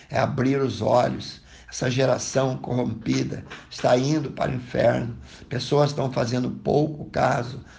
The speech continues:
das pregações, da verdade, da tua palavra. Senhor, coloca no coração de cada um arrependimento. Desperta os que estão dormindo. Eu te entrego cada um que ouviu esse devocional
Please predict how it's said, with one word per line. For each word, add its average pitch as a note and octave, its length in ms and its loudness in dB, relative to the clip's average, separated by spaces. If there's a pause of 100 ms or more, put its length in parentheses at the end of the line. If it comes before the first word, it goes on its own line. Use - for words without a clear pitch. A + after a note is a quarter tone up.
(100)
das A#2 260 0
pregações, A#2+ 1120 -2 (220)
da A#2 140 4
verdade, A#2+ 680 4
da B2 100 -4
tua B2 260 2
palavra. B2 640 2 (300)
Senhor, C3+ 400 4
coloca C3 480 -2
no B2+ 140 2
coração B2 560 0
de B2 120 -4
cada B2 320 2
um B2 140 2
arrependimento. A#2+ 920 -2 (420)
Desperta D3 720 2
os B2 120 -2
que - 100 -8
estão C3 320 0
dormindo. B2 540 2 (360)
Eu - 80 -4
te - 120 0
entrego A#2 420 4
cada A#2+ 320 4
um B2+ 100 -2
que - 140 -2
ouviu A#2+ 300 2
esse A#2+ 160 -2
devocional B2 840 2